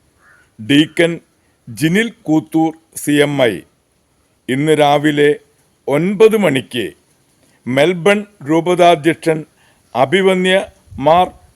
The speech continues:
ജോർജ് പനന്തോട്ടത്തിൽ സി എം ഐ പിതാവിൻ്റെ കൈവെപ്പ് വഴി തിരുപ്പട്ടം സ്വീകരിക്കുകയും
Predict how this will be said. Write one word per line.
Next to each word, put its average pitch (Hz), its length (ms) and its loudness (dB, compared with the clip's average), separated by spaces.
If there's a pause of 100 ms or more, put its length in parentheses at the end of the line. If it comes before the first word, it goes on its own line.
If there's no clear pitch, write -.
ജോർജ് 147 600 0 (160)
പനന്തോട്ടത്തിൽ 175 1000 -4 (360)
സി - 180 -6
എം 190 340 0
ഐ 196 80 -2 (160)
പിതാവിൻ്റെ 151 760 2 (840)
കൈവെപ്പ് 208 520 0
വഴി 143 520 0 (760)
തിരുപ്പട്ടം 196 720 0
സ്വീകരിക്കുകയും 160 1160 -2